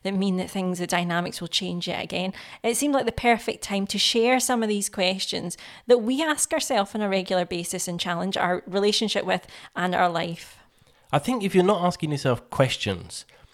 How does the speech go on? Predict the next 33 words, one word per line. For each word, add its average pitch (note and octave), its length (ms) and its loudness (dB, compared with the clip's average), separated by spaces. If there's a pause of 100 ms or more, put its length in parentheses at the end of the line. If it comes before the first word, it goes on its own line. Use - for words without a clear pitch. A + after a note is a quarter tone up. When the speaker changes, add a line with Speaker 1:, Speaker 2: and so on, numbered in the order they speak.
(160)
Speaker 2:
um, G#2 140 2
and A2+ 160 4
these A#2+ 160 2
four C3 300 6
key C3 220 0
questions, - 600 -8 (420)
then C#3 540 4
there's B2 160 0
every F#3 220 2
chance D3 360 0
that A#2 100 -4
you're A2 180 2
not A2 360 0
moving G#2 480 2
forward G2+ 440 2
in F#2+ 40 -2
a G2 120 0
direction G2 420 0
that F2+ 80 -6
you F2+ 140 -4
want F#2 320 0
to. - 200 -12
Speaker 1:
Mm-hmm. F#3+ 420 -4 (120)
Speaker 2:
Or B2 480 8 (160)
maybe A2+ 260 2
you're A2+ 120 2
not G#2+ 140 0
doing A2 180 -2
it F2 80 -2
with F2+ 100 -8
the G2+ 80 -4
right F#2+ 260 -2
purpose G#2+ 800 0